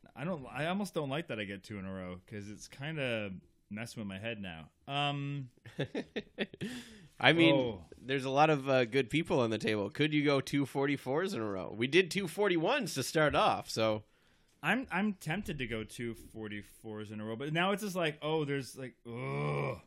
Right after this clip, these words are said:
Speaker 1: I don't like this game.
Speaker 2: <laughs>
Speaker 1: Huh? 'Cause you, now the, now I'm feeling the pressure. Where, uh
Speaker 2: What if, well, once you see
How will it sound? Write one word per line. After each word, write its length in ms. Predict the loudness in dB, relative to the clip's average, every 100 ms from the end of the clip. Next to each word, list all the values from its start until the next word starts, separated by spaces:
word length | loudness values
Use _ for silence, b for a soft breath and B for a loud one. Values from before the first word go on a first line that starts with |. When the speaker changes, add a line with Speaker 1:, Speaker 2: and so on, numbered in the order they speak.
| _ _
Speaker 1:
I 60 | -6
don't 140 | -2
like 180 | 0 0
this 160 | 0 2
game. 400 | 6 6 6 0 -8
Speaker 2:
<laughs> 140 | 4 6
Speaker 1:
Huh? 260 | 8 6
'Cause 280 | 6 4 4 -2
you, 220 | -2 -2 -2
now 160 | 4 4
the, 80 | 4 2
now 160 | 2
I'm 100 | 2
feeling 220 | 0 0 0
the 80 |
pressure. 560 | -2 -2 -2 -2 -2 -4 -14 -14 -4
Where, 360 | 2 2 2 0
uh 800 | 0 0 0 2 2 0 -2 2
Speaker 2:
What 140 | 4 4
if, 220 | 2 -6 -4 4
well, 420 | 8 8 6 2
once 260 | 0 0
you 80 | 0
see 460 | -2 0 0 0